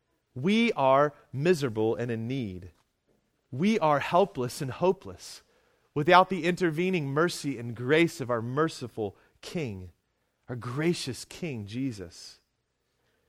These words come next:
See, the reality is, if you don't recognize the helpless state you are in, you will not be able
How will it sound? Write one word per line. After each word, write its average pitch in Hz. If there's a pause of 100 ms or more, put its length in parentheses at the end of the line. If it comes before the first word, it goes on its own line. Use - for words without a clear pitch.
(400)
See, -
the 151
reality 151
is, 156
if 131
you 143
don't 135
recognize 139
the 117
helpless 151
state -
you 131
are 117
in, 139
you 143
will 143
not 127
be - (100)
able 151